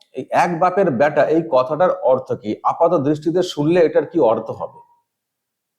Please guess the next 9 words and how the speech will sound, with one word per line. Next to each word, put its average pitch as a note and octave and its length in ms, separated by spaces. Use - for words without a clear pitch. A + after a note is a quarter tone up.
আর A#2+ 180
এইগুলো F3 360
এইরকম F#3 500
ভাবে E3 220
দাঁড়িয়ে D#3+ 720
বলার C3+ 280
কি C3+ 380
মানে G#2+ 320
রয়েছে? E2+ 300